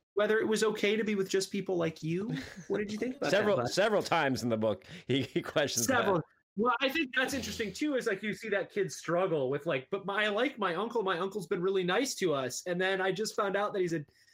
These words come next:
Speaker 1: a pretty terrible person. How do I, how do I square that?" You know, how do I
Speaker 2: I
Speaker 1: square
Speaker 2: like,
Speaker 1: that
Speaker 2: I
Speaker 1: with
Speaker 2: like
Speaker 1: that?
Speaker 2: how they make it his uncle, 'cause if they made it his dad,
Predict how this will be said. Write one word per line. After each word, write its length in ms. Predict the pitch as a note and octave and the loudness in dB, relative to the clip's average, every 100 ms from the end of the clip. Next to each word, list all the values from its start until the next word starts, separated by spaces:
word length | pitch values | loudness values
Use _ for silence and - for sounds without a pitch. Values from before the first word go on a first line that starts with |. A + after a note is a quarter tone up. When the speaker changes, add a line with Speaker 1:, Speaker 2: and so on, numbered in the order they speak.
| _ _ _ | _ _ _
Speaker 1:
a 80 | C3 | -4
pretty 320 | - A3+ G#3+ | -2 -2 -2
terrible 460 | F#3 A#3+ A3 G3+ F3+ | 0 2 4 4 2
person. 400 | - B3+ C4 F#3 | 2 0 2 0
How 220 | D3+ G3 | 2 0
do 80 | G3+ | 2
I, 100 | F#3+ | 2
how 140 | D#3+ | 0
do 100 | G3 | 2
I 60 | F#3+ | 0
square 340 | - - F#3 F#3 | 0 0 2 2
that?" 280 | E3+ E3+ - | 2 -2 -4
You 160 | F#3 F#3+ | -2 0
know, 300 | E3 E3+ F#3+ - - - | 2 -2 -6 -12 -20 -10
how 80 | - | 0
do 60 | E3+ | 4
I 20 | |
Speaker 2:
I 40 | |
Speaker 1:
square 120 | G3 G#3 | 6 6
Speaker 2:
like, 100 | F3+ | 4
Speaker 1:
that 140 | E3+ | 4
Speaker 2:
I 80 | F3 | 4
Speaker 1:
with 80 | F#3 | 4
Speaker 2:
like 160 | G#3 | 4
Speaker 1:
that? 60 | G#3+ | 4
Speaker 2:
how 60 | G#3+ | 4
they 120 | G3+ | 4
make 220 | E3+ E3+ | 4 4
it 80 | D#3 | 2
his 140 | D3 | 4
uncle, 360 | A#2+ C3 D#3+ E3 | 2 2 2 2
'cause 160 | C#3 | 2
if 60 | C#3 | 2
they 80 | C3+ | 4
made 200 | C3+ D3 | 4 4
it 120 | C3 | 4
his 140 | A2 | 2
dad, 480 | - A2 A2+ B2+ C3+ | 2 4 4 4 2